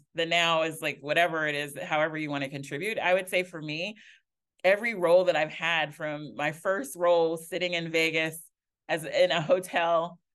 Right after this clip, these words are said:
doing, you know, the work that I was doing, I draw upon that work. So I'm really happy with, like, the time that I spent learning and building because I'm able to leverage it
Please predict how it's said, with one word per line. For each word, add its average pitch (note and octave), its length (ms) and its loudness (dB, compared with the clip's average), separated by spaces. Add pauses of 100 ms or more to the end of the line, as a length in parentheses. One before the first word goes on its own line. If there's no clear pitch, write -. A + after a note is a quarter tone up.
(180)
doing, F3 600 0
you F3+ 80 -6
know, E3 140 -4
the D#3+ 100 -6
work E3 240 -4
that D#3+ 100 -2
I D3 120 2
was D#3+ 220 -8
doing, D#3 520 -6 (340)
I G#3 200 0
draw F#3+ 440 0
upon F3 380 -4
that C3+ 200 -6
work. C#3+ 420 -4
So - 120 -6
I'm D#3 220 -2
really F3+ 220 0
happy F#3+ 500 -4
with, D3+ 200 -6
like, C#3+ 220 0 (420)
the E3+ 120 -4
time F#3 380 0
that E3+ 80 4
I D#3 100 2
spent D#3+ 500 -6
learning D#3+ 460 -4
and C#3+ 220 -6
building D#3 380 -4
because F3 300 -6
I'm D3+ 140 -6
able D#3 380 -6
to D3+ 120 -8
leverage D3 540 -4
it C#3 240 -2